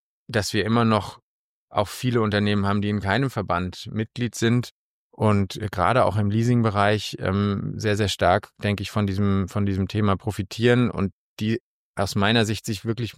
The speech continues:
über-, fragen sollten, ob es nicht sinnvoll wäre, auch in einem Verband nochmal Mitglied zu werden, weil wir letztendlich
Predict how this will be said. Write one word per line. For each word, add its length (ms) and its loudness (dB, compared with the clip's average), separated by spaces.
über-, 260 -8
fragen 380 0
sollten, 400 4
ob 100 -6
es 140 -2
nicht 120 0
sinnvoll 380 4
wäre, 240 4
auch 160 2
in 80 -2
einem 100 0
Verband 300 0
nochmal 220 0
Mitglied 340 -4
zu 160 -6
werden, 360 2
weil 300 2
wir 80 4
letztendlich 760 -2